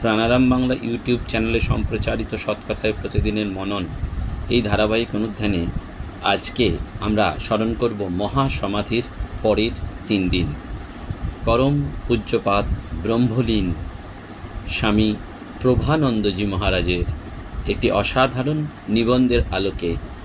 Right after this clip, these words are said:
আজকের সৎকথায় প্রতিদিনের মনন। এবং একটি গুরুত্বপূর্ণ ঘোষণা আপনাদের জানিয়ে রাখি যে আজ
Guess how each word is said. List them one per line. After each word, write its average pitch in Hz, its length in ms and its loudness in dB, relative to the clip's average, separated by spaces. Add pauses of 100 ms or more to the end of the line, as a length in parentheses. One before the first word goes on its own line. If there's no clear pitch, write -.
(140)
আজকের 101 440 2 (220)
সৎকথায় - 640 -2 (100)
প্রতিদিনের 85 720 -4 (180)
মনন। 76 340 0 (840)
এবং 123 260 4
একটি 120 220 0
গুরুত্বপূর্ণ 135 640 2
ঘোষণা 127 400 2
আপনাদের 120 360 0
জানিয়ে 110 340 2
রাখি 107 360 0 (640)
যে 107 80 0 (100)
আজ 107 400 0